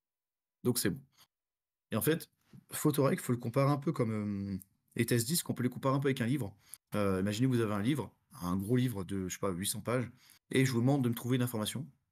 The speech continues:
Bah, par défaut, le... tous les <laughs> humains vont prendre le livre, vont aller lire le sommaire, et vont commencer à lire, dire, ah, il est ici. Et on va ouvrir la page, euh,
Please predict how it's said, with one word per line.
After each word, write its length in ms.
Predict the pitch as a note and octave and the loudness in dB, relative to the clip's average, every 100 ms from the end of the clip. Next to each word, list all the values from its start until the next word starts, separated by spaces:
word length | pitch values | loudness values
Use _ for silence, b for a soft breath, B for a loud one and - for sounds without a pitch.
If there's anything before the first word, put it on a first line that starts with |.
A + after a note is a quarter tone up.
| _ _ - | _ _ -6
Bah, 380 | D2 D#2+ C2 - | -2 -2 -2 -2
par 120 | F#2 F#2 | -2 -2
défaut, 300 | G2 C#3 C#3+ | 0 0 0
le... 200 | G#2+ - - - - _ _ _ | -4 -8 -14 -20 -20 _ _ _
tous 140 | - D3 | 0 4
les 200 | C3+ A#2+ | 4 4
<laughs> 20 | |
humains 220 | D3+ D3+ | 4 4
vont 140 | B2+ A#2+ | 2 0
prendre 220 | - C3 | -2 -2
le 60 | |
livre, 280 | B2 E3 A2+ | 0 0 -2
vont 200 | G#2+ A#2 | -4 -4
aller 120 | A#2+ | -2
lire 120 | C#3 C#3 | -2 -2
le 40 | |
sommaire, 520 | - A#2+ A2+ D3+ D3 - _ _ _ | -2 -2 0 -2 -2 -8 _ _ _
et 80 | G#2+ | -4
vont 100 | G#2 | -2
commencer 220 | A2 B2 | 0 0
à 40 | B2+ | 2
lire, 140 | B2+ | 2
dire, 180 | G2+ C#3 | 2 0
ah, 100 | - | 2
il 120 | C#3+ | 2
est 40 | C3 | 4
ici. 240 | A#2+ G2+ _ - | 2 -4 _ -6
Et 40 | A#2 | -2
on 60 | |
va 120 | G#2 | 2
ouvrir 280 | B2+ B2+ C#3 | 2 2 0
la 80 | A2+ | 0
page, 360 | C3 C3+ - _ _ _ - | 2 0 -2 _ _ _ -4
euh, 200 | F2 | -2